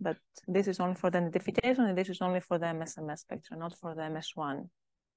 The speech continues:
So yeah, let's continue. So we are in the stage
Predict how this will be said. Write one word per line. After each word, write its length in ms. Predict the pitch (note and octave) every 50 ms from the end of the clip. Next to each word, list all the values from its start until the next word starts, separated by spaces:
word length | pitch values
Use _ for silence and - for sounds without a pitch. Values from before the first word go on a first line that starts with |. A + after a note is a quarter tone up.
| _ _ _ _ _ _ _ _ _ _ _ - - - - - _ -
So 180 | - A#3 A#3
yeah, 220 | A3+ G#3 F3+ - -
let's 220 | - A3 B3+ B3 -
continue. 420 | C#4+ B3+ A#3 B3 A#3 F#3+ F3 E3 -
So 240 | - - - G#3+ G#3
we 160 | G#3 G#3+ A3
are 60 | G#3+ A3
in 80 | G#3+
the 100 | G3+ G#3+
stage 300 | G#3 - D4 D#4 D#4+ D#4